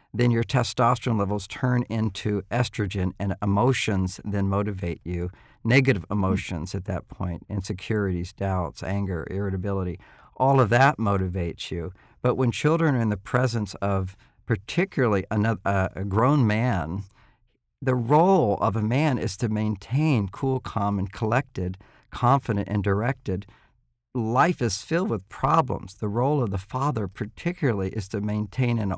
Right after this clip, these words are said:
Speaker 1: aura, a presence, which says, "Okay, life has problems. We're gonna do something.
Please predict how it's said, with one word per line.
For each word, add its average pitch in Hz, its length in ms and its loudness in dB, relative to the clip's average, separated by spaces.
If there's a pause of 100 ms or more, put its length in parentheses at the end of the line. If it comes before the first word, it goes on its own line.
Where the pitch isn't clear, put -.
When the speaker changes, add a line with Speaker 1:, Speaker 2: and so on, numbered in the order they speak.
Speaker 1:
aura, 120 480 0 (500)
a - 120 -6
presence, - 840 0 (240)
which 120 200 -6
says, 110 260 -2
"Okay, 196 480 -4 (420)
life 117 280 0
has 151 180 0
problems. 135 760 -4 (300)
We're 107 200 0
gonna 117 180 2
do 139 180 0
something. 90 480 -4